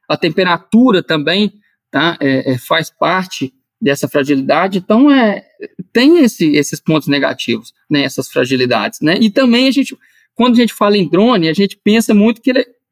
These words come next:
ele é de fácil manuseio, mas ele requer aí um conhecimento técnico. Então, a pessoa, né, o piloto, que não souber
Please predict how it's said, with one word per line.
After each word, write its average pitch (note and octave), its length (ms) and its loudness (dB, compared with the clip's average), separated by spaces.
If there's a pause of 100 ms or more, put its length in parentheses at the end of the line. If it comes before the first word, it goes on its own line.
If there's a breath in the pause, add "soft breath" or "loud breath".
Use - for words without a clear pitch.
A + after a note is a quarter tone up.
(100)
ele G3+ 160 0
é - 20 2
de G#3 100 -2
fácil A#3+ 440 0
manuseio, D#3 400 0
mas E3+ 160 -2
ele A3 160 0 (240)
requer A3 500 0
aí G3 160 0
um G3+ 60 -2
conhecimento G#3 540 0
técnico. F#3 500 -4 (380)
Então, G3+ 300 2
a G3 120 -4
pessoa, E3 500 0
né, D#3+ 80 -2
o E3+ 80 -2
piloto, D#3 520 -2 (220)
que E3+ 120 0
não E3+ 320 0
souber D3 560 0